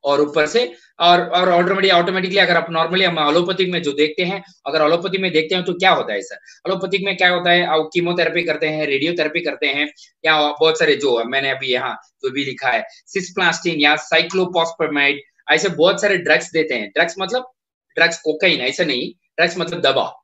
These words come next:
तो दवा देते हैं तो automatically उनका क्या होता है, kidney में damage होता है। पहला जो है उनका kidney जाता है, अगर kidney जाता है तो ऑटोमेटिकली body में बहुत सारे उनको तकलीफ होगा एक। और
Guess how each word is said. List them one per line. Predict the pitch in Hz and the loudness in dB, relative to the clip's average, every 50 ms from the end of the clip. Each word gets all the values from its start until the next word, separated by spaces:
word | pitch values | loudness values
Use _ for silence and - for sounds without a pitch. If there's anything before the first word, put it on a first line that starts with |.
| _ _ _ _ _ _ _ | _ _ _ _ _ _ _
तो | 180 175 | -2 0
दवा | - 160 165 180 196 | 2 2 4 4 4
देते | 196 185 190 175 202 | 4 2 0 0 0
हैं | 208 208 | -2 -2
तो | 185 196 | 0 0
automatically | 175 170 190 185 202 185 208 208 196 202 | 0 0 0 -2 -2 0 -2 0 0 0
उनका | 190 185 175 185 180 | 0 0 0 0 2
क्या | 185 196 196 | 4 2 2
होता | 190 180 185 185 240 | 2 2 0 -2 -2
है, | - - - _ | -4 -4 -8 _
kidney | - 247 233 220 311 311 302 | -6 -6 -4 2 4 4 6
में | 262 240 190 | 6 4 2
damage | - 135 131 127 117 - - | 2 2 2 0 -2 -8 -12
होता | - _ _ | -18 _ _
है। | _ _ _ _ _ _ _ | _ _ _ _ _ _ _
पहला | 190 220 240 247 233 | 0 2 4 4 4
जो | 185 180 170 | 4 4 2
है | 190 254 - - - - _ _ | 2 2 0 -4 -12 -20 _ _
उनका | 180 180 180 190 | -6 -4 -2 -4
kidney | - 202 202 180 220 202 | -4 -4 -2 0 0 0
जाता | 147 113 95 95 92 | 0 0 -2 -2 -8
है, | 92 - _ _ _ - | -10 -12 _ _ _ -6
अगर | 170 196 180 | -4 -4 -4
kidney | 175 233 240 233 262 254 | -2 -2 -2 0 2 4
जाता | 247 226 220 233 | 4 4 4 4
है | 247 | 2
तो | 247 254 | 2 2
ऑटोमेटिकली | 233 214 202 220 214 220 226 226 226 | 2 2 2 2 0 -2 -2 -2 -2
body | 190 165 175 180 190 | 0 2 2 2 2
में | 202 214 208 165 | 2 -2 0 2
बहुत | 156 170 180 175 | 4 2 4 2
सारे | 185 185 180 | 2 0 0
उनको | 170 151 147 - 233 254 - - - _ _ - | 0 -2 0 0 0 0 0 -4 -16 _ _ -2
तकलीफ | 160 160 190 185 175 175 | -2 0 0 -2 -2 -2
होगा | - - - - 131 | -6 -6 -6 -4 -2
एक। | 143 143 127 - - - - - - _ _ 165 | -4 -4 -4 -6 -10 -20 -20 -20 -20 _ _ -2
और | 180 - - - | 0 0 0 -4